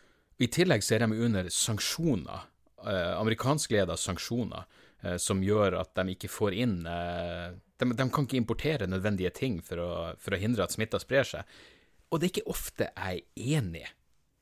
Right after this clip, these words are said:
med iranske myndigheter, men når de kaller det en form for medisinsk terrorisme,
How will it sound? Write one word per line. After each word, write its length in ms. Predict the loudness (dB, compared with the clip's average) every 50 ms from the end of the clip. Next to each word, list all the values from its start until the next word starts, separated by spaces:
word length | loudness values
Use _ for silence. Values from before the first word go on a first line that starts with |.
| _ _ _ _
med 200 | -4 -4 -4 -4 -4
iranske 760 | -4 -4 -2 2 4 4 6 6 4 4 2 0 -2 -2 -4
myndigheter, 680 | -2 0 2 2 2 2 0 -2 -4 -6 -8 -14 -14 -14 -18 _ _ _ _ _ _ _ _ -2
men 160 | 2 4 4
når 120 | 4 4 2
de 120 | 0 -2 -2
kaller 360 | 0 2 2 2 2 2 0 2
det 160 | 2 2 2
en 140 | 0 -2 -4
form 240 | -4 -2 -2 -2 -2
for 140 | -2 -4 -4
medisinsk 800 | -4 -4 -4 -2 0 0 2 2 2 2 2 0 -2 -6 -8 -10
terrorisme, 720 | -8 -4 -4 -4 -2 -2 -2 -2 -2 -2 -4 -4 -6 -8